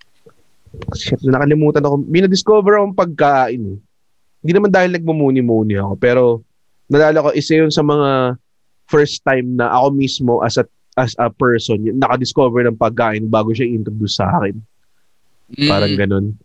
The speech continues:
Speaker 1: Which is yung, I think, yung hotdog ng Banondaran.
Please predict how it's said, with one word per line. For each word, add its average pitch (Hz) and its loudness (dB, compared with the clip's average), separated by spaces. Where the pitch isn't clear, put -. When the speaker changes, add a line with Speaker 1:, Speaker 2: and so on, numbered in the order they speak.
Speaker 1:
Which 131 2
is - 2
yung, 147 2
I 139 0
think, 147 -2
yung 143 2
hotdog 120 -2
ng 107 0
Banondaran. 101 0